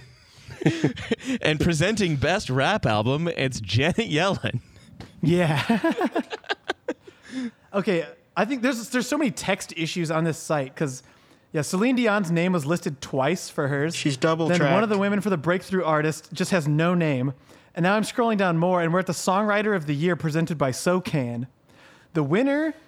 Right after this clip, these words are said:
Speaker 2: is clearly The Weeknd 'cause his picture's here. But this is what it says. Instead of, like, saying his name and, or, like, the writing credits for the song, it's publishers, Cobalt Songs, Music Publishing, Warner Chappell Music Canada, and Universal Music Publishing Canada. After Hours, co-songwriters Carlo Elangelo,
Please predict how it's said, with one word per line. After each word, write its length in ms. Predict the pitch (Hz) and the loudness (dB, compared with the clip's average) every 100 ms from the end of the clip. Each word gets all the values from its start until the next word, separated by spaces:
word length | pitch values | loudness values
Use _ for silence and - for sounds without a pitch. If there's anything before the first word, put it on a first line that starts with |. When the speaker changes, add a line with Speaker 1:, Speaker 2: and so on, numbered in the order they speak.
| _ _ _ - | _ _ _ -4
Speaker 2:
is 180 | 175 147 | -2 -2
clearly 360 | - 220 220 | 0 2 2
The 120 | 185 143 | 2 2
Weeknd 500 | 180 185 139 127 127 | 0 0 0 0 0
'cause 140 | 147 | -2
his 120 | 131 | -2
picture's 420 | - 185 - 135 - | -2 -2 0 -4 -2
here. 360 | 123 117 123 - - _ - _ - | -4 -4 -8 -14 -20 _ -20 _ -2
But 160 | 175 | -2
this 180 | 196 220 | 0 -2
is 60 | 269 | 0
what 120 | 247 | 0
it 100 | 202 | 0
says. 440 | - 170 147 127 - - | 0 0 2 -2 -8 -6
Instead 340 | 151 - 208 | -6 0 0
of, 80 | 202 | 2
like, 140 | 190 | 0
saying 580 | - 180 170 170 165 156 - _ _ | -2 0 2 2 0 -2 -6 _ _
his 260 | - 165 151 | -4 0 2
name 300 | 151 156 160 | 2 2 2
and, 160 | 147 156 | 0 0
or, 160 | 185 | 2
like, 160 | 165 151 | 2 0
the 80 | 143 | 0
writing 300 | 131 147 170 | 0 0 0
credits 300 | 185 180 180 | 0 -2 -2
for 100 | 180 | -4
the 80 | 160 | -4
song, 380 | 165 156 180 | 0 0 0
it's 240 | 160 135 - - - - _ _ _ _ - - | -2 -4 -8 -20 -20 -20 _ _ _ _ -20 -6
publishers, 440 | - 208 175 156 - | 0 2 2 0 0
Cobalt 400 | 185 185 180 160 | 0 2 2 0
Songs, 360 | 202 170 151 | 0 2 2
Music 280 | 151 180 170 | 2 2 0
Publishing, 460 | 180 180 175 180 143 | 0 0 0 0 2
Warner 260 | 180 185 | 2 2
Chappell 320 | 170 190 175 165 | 0 0 0 2
Music 340 | 160 156 160 | 0 0 -4
Canada, 300 | - 170 165 | -2 0 2
and 180 | 160 151 | 2 2
Universal 440 | 175 170 175 175 | 2 0 0 0
Music 200 | 170 170 | 0 0
Publishing 360 | - 170 156 139 | 0 -2 0 -2
Canada. 340 | - 185 143 | 0 0 0
After 320 | 139 165 180 | 2 0 2
Hours, 240 | 160 156 135 | 2 2 0
co-songwriters 640 | 185 196 196 180 156 143 | -2 0 0 0 2 0
Carlo 360 | - 180 180 160 | 0 0 2 2
Elangelo, 680 | 156 165 170 175 160 151 | 2 0 0 2 2 0